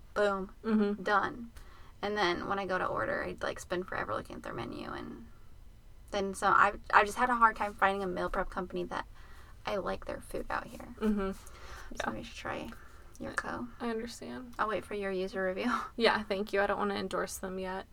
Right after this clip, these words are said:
Speaker 2: until I use them. But they had a lot of great reviews, and their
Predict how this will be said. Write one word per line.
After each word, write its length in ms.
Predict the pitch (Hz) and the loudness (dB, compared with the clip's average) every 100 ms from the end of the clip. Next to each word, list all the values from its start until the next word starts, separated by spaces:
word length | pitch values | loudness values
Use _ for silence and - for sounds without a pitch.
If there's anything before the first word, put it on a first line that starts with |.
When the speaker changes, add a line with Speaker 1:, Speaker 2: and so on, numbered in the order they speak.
| - | -4
Speaker 2:
until 380 | 208 196 - 185 | -2 0 2 4
I 60 | |
use 360 | 180 175 180 - | 4 2 0 -2
them. 400 | - - 220 226 - - - - - - - - - - - | -2 -2 -4 -8 -14 -16 -16 -18 -18 -16 -16 -16 -16 -16 4
But 80 | 247 | 8
they 60 | 247 | 10
had 140 | 294 | 12
a 40 | 403 | 12
lot 160 | 233 208 | 12 12
of 80 | 208 | 12
great 180 | 196 - | 6 6
reviews, 580 | 180 175 180 190 208 | 2 4 6 6 4
and 340 | - 185 185 202 | -2 -2 -2 4
their 300 | 185 180 | 4 4